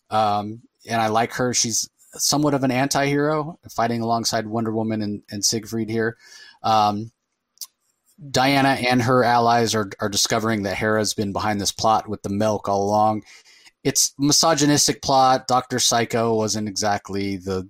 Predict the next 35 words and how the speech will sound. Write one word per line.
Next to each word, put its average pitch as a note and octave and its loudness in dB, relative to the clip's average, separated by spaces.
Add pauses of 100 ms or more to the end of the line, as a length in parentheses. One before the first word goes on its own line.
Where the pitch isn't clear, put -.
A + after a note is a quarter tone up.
the G2+ -20
best G2 -4 (440)
characterized, G2+ 0 (340)
built - 0 (480)
uh, G2+ 0
D G2+ 0
C G#2+ 4
villain A2 0
in, G#2 -2 (100)
uh, G2+ -2
in G#2+ -6
quite A#2 2
a A2 2
while, A2 4
but A2 -2
he's B2 0 (120)
kinda B2+ 0
off A#2+ 0
the A2+ -4
table A#2 -2
now. A2+ 0 (520)
And G#2+ -2
the, A2 -4
the G#2+ -2
true C3 2
villains, A2+ 0
the G#2 -8
gods, G#2 0
are, G2+ -2 (280)
are, G2+ -4 (1000)
they're B2 0
exposed A#2 0
as G2+ -4
being G#2+ -2
behind G2+ -2